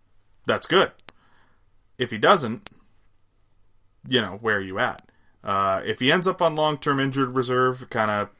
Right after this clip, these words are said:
you know, works out for both parties, which I guess there's a decent chance, because if he's not gonna pass his physical next year, you already know, you know, plan around that.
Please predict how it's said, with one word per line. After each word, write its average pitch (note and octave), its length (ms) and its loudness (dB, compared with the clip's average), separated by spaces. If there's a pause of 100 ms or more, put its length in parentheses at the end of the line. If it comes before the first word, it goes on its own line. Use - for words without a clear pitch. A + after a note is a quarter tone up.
(240)
you A2+ 100 -6
know, G2 120 -8
works G#2 360 -4
out G#2 140 -2
for G#2 140 -8
both G2 260 -4
parties, A2 460 0
which G2+ 280 -8
I F#2 100 -6
guess F#2 240 -6
there's G2+ 220 -8
a F#2+ 60 -14
decent F#2+ 320 -10
chance, G#2 420 -6 (460)
because G2 200 -8
if F#2+ 60 -14
he's G2 140 -4
not A2 160 4
gonna G2+ 140 -4
pass F#2+ 300 -2
his F2+ 120 -8
physical G2 420 -8
next F2+ 280 -12
year, F#2 160 -8
you F#2 100 -8
already F#2 320 -6
know, F#2 380 -8 (540)
you G2+ 80 -4
know, F2+ 240 -10
plan F#2+ 260 -4
around G2 300 -4
that. F#2 240 -10